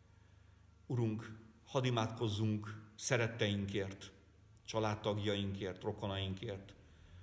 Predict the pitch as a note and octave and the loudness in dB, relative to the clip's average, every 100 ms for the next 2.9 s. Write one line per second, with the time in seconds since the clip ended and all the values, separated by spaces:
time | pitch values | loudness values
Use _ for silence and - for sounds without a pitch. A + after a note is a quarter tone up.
0 | - - - - C#3+ A#2 C3 A#2 A2+ A#2+ | -16 -16 -16 -4 -2 2 4 4 4 4
1 | A2+ A2 A2+ A2 G#2+ - C3+ A#2+ B2 A2+ | 2 4 2 2 0 2 2 4 4 4
2 | A2 G#2+ G#2 G#2 G2 G#2 G#2 - - | 4 2 2 0 -2 -6 -4 -4 -6